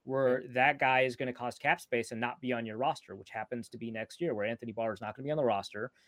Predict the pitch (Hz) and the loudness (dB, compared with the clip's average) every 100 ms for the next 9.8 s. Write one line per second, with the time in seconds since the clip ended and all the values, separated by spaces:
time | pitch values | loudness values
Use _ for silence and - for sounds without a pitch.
0 | _ 120 113 110 143 170 120 101 107 98 | _ 0 0 2 2 6 6 4 0 -2
1 | 98 101 95 101 117 110 107 - 120 120 | -4 -6 -6 -4 -4 -4 -6 -2 0 0
2 | - 107 90 120 117 117 127 113 117 107 | -2 -6 -6 -2 -2 0 -2 2 2 0
3 | 110 101 98 98 107 98 90 _ - - | -6 -8 -6 -4 -2 -2 -2 _ -20 -20
4 | _ 131 117 110 101 104 - 117 113 156 | _ 2 4 4 0 -4 -4 -2 4 2
5 | - - - - _ _ - 123 117 113 | 2 -12 -14 -20 _ _ -2 4 4 4
6 | 139 139 143 - - 139 139 143 - 131 | -2 2 2 2 2 4 4 2 2 4
7 | 123 139 - 127 110 117 117 120 113 110 | 4 4 2 2 4 2 2 -4 -6 -8
8 | 107 160 175 98 - - - _ _ _ | -4 -4 -2 -4 -8 -12 -18 _ _ _
9 | _ - 123 120 113 - 139 127 | _ 2 4 4 2 0 0 0